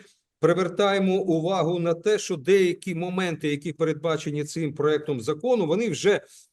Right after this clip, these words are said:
е, вони вже знайшли своє відображення в, в іншому законі, який прийнятий в цілому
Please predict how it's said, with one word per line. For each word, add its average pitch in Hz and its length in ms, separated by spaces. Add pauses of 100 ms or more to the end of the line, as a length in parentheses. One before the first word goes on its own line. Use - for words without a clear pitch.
(280)
е, 143 360 (540)
вони 165 440
вже 175 240
знайшли 180 500
своє 165 440
відображення 160 920
в, 127 100 (160)
в - 180
іншому 165 460
законі, 196 460
який 170 240
прийнятий 160 460
в - 60
цілому 175 560